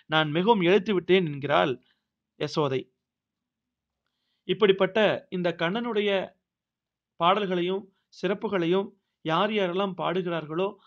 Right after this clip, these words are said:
அவர்களுக்கு என்ன கிடைக்கும் என்பதை பத்தாவது பாடலிலே பெரியாழ்வார் சொல்வதாக பாடல் அமைந்திருக்கின்றது. இந்த பாசுரத்தால,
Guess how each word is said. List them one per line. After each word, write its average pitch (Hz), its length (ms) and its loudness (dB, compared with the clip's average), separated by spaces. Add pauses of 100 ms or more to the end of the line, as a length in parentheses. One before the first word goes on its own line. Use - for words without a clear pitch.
(120)
அவர்களுக்கு 175 520 -2
என்ன 208 180 -4
கிடைக்கும் 180 460 -4
என்பதை 165 480 -4 (200)
பத்தாவது 202 440 0
பாடலிலே 165 440 -2
பெரியாழ்வார் 160 560 -2
சொல்வதாக 147 380 -8
பாடல் 147 260 -4
அமைந்திருக்கின்றது. 135 680 -8 (1000)
இந்த 185 200 0
பாசுரத்தால, 180 920 0